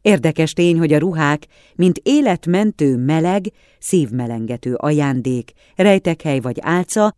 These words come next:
gyakran szerepet kaptak az ellenállásban.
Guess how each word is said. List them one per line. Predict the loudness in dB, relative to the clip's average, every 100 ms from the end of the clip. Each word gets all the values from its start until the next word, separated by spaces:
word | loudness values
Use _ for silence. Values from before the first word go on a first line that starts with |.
| _
gyakran | 0 0 2 0 0
szerepet | 0 -2 -2 -6
kaptak | -8 -6 -4 -4
az | -4
ellenállásban. | -4 -4 -6 -6 -6 -8 -8 -10 -10 -10 -14